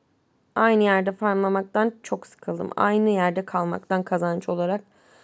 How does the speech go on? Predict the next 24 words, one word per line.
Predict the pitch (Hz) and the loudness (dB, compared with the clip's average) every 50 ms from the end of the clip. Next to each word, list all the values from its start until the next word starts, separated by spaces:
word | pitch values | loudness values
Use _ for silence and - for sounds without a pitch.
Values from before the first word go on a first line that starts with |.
| - _ _ _ | -20 _ _ _
Gelin | - - 190 196 196 196 | 0 2 4 4 4 2
bir | 190 | 0
çılgınlık | 196 - 185 185 175 175 175 175 180 185 | -2 -2 -4 -2 -2 -2 -4 -4 -4 -4
yapalım. | 190 190 190 196 196 190 185 - _ _ _ _ _ _ _ _ _ _ _ _ _ _ _ _ _ _ _ _ _ _ _ _ _ _ _ | -6 -6 -4 -4 -6 -6 -6 -10 _ _ _ _ _ _ _ _ _ _ _ _ _ _ _ _ _ _ _ _ _ _ _ _ _ _ _
Yetmiş | 220 202 202 196 _ - 196 - - | -2 -2 -2 0 _ -6 -6 -4 0
değil, | - 208 208 208 196 190 | 2 2 2 2 0 -4
seksen | 190 - 196 190 196 - 208 202 208 208 208 208 | -4 -4 -4 -4 -2 -2 2 2 4 4 4 4
değil, | 202 208 202 214 214 214 208 208 208 208 - _ _ _ _ _ _ _ _ _ _ _ _ _ _ _ _ _ _ | 4 4 4 6 6 6 4 4 0 -6 -10 _ _ _ _ _ _ _ _ _ _ _ _ _ _ _ _ _ _
yüz | 208 208 233 269 294 302 294 285 254 240 240 233 220 - | -2 4 8 8 10 10 8 8 6 2 -4 -12 -4 4
değil, | 240 254 254 254 277 269 269 247 - - | 6 8 10 10 10 10 8 8 6 4
<laughs> | - | 2
yüz | 233 240 226 190 | 4 4 4 6
yirmi | 208 214 196 202 202 196 | 6 6 6 6 6 6
liradan | 190 185 185 170 175 175 180 | 6 6 6 6 6 4 2
farmlayalım. | 180 - 180 165 165 175 160 160 165 170 185 185 - _ - _ _ _ _ _ _ _ _ _ _ _ _ _ _ _ _ _ _ _ - - _ _ | 4 4 4 4 4 2 0 0 0 0 -2 -8 -12 _ -18 _ _ _ _ _ _ _ _ _ _ _ _ _ _ _ _ _ _ _ -20 -20 _ _
Şey | - - - 208 208 | -16 0 4 4 6
geldi | 196 190 185 180 175 170 175 | 8 8 8 6 6 6 4
aklıma. | 170 165 190 190 - 196 180 175 175 185 185 _ _ _ _ _ _ _ _ _ _ _ _ _ _ _ _ _ _ _ | 2 2 2 0 -2 -2 -2 -2 -4 -6 -8 _ _ _ _ _ _ _ _ _ _ _ _ _ _ _ _ _ _ _
Tam | - - 233 233 226 196 196 | 2 4 4 4 4 4 4
beş | 226 233 220 - | 4 4 2 0
kavanoz | - - 233 196 190 196 202 190 190 180 175 175 | 2 4 4 6 6 6 6 6 4 4 4 4
bal | 202 214 214 202 196 | 6 6 8 6 6
yüz | 202 208 220 214 185 170 175 | 4 4 4 2 2 2 0
lira. | 170 165 - 80 - | 0 2 2 -2 -2